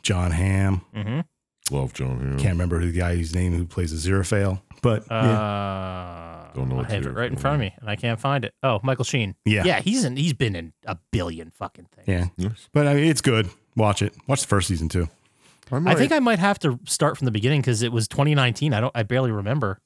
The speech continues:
Speaker 3: Yeah,
Speaker 2: what
Speaker 3: that was a
Speaker 2: happened.
Speaker 1: Yeah,
Speaker 3: totally
Speaker 1: it's the
Speaker 3: different life.
Speaker 1: it's, you don't need, I guess you don't really need to watch the first one to get to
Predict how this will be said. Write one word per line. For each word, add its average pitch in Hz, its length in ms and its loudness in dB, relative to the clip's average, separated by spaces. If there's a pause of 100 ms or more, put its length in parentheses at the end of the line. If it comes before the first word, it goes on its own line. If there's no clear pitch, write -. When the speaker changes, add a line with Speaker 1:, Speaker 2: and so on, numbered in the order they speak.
Speaker 3:
Yeah, 87 200 2
Speaker 2:
what 69 80 -2
Speaker 3:
that 107 180 2
was 82 140 -2
a - 20 -12
Speaker 2:
happened. - 80 -14
Speaker 1:
Yeah, - 220 -2
Speaker 3:
totally 90 120 4
Speaker 1:
it's 87 80 0
the 82 80 0
Speaker 3:
different 80 200 2
life. 71 220 0
Speaker 1:
it's, - 480 0
you 139 120 2
don't 131 400 0
need, 123 320 2
I 160 80 2
guess 160 240 -2
you 92 80 -8 (100)
don't 101 240 2
really 90 180 2
need 87 200 2
to 87 60 0
watch 87 280 0
the 85 80 -8
first 90 300 -2
one 90 140 0
to 87 60 -2
get 87 160 -2
to 101 80 -4